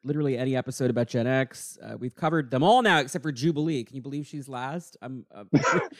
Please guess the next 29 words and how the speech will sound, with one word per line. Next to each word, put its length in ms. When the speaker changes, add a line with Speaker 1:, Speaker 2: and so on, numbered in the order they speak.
Speaker 1:
'cause 160
Speaker 2:
impressive. 340
Speaker 1:
that 100
was 120
supposed 260
to 80
happen, 260
like, 140
a 40
year 220
ago, 240
but 280
my, 340
the 80
guest 260
I 280
have 240
booked 220
is 120
just 200
very, 200
very 180
busy 300
with 160
her 180
wildly 360
successful 520
television 420
series. 480